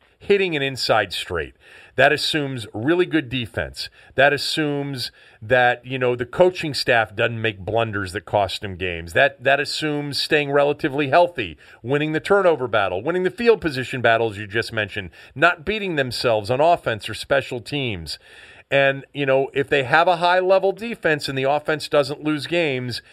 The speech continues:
nine and seven can happen. It's the N F L. We've seen this before. However, just for those that say, "Oh, we, they're gonna have a great defense, so, you know, maybe it's even higher."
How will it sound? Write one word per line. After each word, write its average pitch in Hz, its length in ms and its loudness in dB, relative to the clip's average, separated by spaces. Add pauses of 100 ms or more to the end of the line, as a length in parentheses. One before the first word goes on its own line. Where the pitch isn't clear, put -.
(180)
nine 135 500 2
and 208 180 -2
seven 156 640 2 (420)
can 160 680 0 (240)
happen. 185 640 0 (220)
It's 104 240 -10
the 104 200 -2
N 117 120 2
F 139 220 0
L. 190 360 6 (200)
We've 107 200 -6
seen 220 340 -4
this 131 180 -2
before. 90 500 -8 (260)
However, 165 580 4
just 196 360 -2
for 175 160 -2
those 170 300 2
that 147 160 -4
say, 143 480 0 (260)
"Oh, 143 300 4
we, 120 280 -6
they're 113 180 -2
gonna 170 260 0
have 143 180 2
a 120 40 -2
great 110 320 -4
defense, 147 500 -4
so, 113 440 0 (280)
you 143 120 -4
know, 123 60 -2
maybe 135 320 -2
it's 120 160 -12
even 120 200 -4
higher." 170 360 2